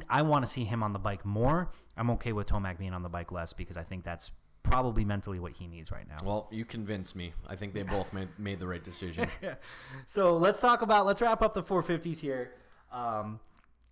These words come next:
Speaker 1: so last week, uh, you had Tomac one, Roxon at number two, and Musquin at number three. So you actually nailed the podium. Uh, you just, if you moved Tomac to third, it,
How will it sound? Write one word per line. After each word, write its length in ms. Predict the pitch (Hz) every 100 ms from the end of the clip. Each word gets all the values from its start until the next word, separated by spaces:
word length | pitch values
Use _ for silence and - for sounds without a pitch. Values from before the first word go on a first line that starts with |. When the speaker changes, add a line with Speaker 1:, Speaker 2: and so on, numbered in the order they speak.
| _ - -
Speaker 1:
so 380 | 160 143 127 123
last 400 | 135 160 160 156
week, 420 | 135 131 - - - - - - -
uh, 460 | 120 110 101 95 90 - _ _ _ _ _ _ _ _ _
you 140 | 143
had 540 | 175 135 123 110 113 131 - -
Tomac 460 | 165 202 170 139 131
one, 440 | 131 127 123 127 107
Roxon 680 | 120 147 - 170 135 131 -
at 200 | 120 110
number 220 | 120 110
two, 300 | - 127 110
and 160 | 98 104
Musquin 340 | 127 - 113
at 80 | 107
number 200 | 107 101
three. 220 | 120 110
So 100 | 127
you 160 | 117 170
actually 280 | 214 143
nailed 400 | 113 123 165 117
the 60 | 95
podium. 500 | - 123 104 85 87 - - -
Uh, 400 | 120 110 101 101 104 -
you 160 | 117 120
just, 240 | 123 107 -
if 160 | 127 110
you 80 |
moved 240 | 120 143 139
Tomac 300 | 139 135 123
to 80 | 107
third, 360 | 135 120 104
it, 120 | 110